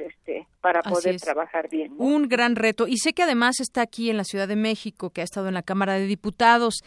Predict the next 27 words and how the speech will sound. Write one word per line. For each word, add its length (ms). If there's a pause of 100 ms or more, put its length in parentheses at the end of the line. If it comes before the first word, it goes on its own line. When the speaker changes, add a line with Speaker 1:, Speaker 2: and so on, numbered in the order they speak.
(280)
Speaker 2:
¿A 120
qué 180
ha 60
venido? 400
Cuéntenos. 500
Speaker 1:
Eh, 260
así 300
es, 180
efectivamente, 1080 (160)
p-, 280
estamos 480
aquí 600 (100)
en 220
el 160
Congreso, 800 (320)
eh, 340
platicando, 800
buscando 840
a 100
los 220
diputados 800 (300)
del 240
Estado 680
y 140
de 140
todo 340
México, 680